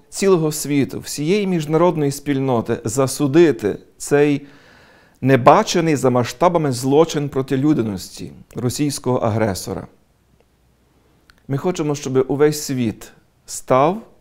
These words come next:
по стороні невинних жертв України, щоб увесь світ почув, що, незважаючи на ніщо, Україна стоїть,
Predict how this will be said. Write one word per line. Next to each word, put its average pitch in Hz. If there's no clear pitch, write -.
по 120
стороні 123
невинних 127
жертв 117
України, 90
щоб 127
увесь 160
світ 160
почув, 107
що, -
незважаючи 151
на 139
ніщо, 139
Україна 127
стоїть, 98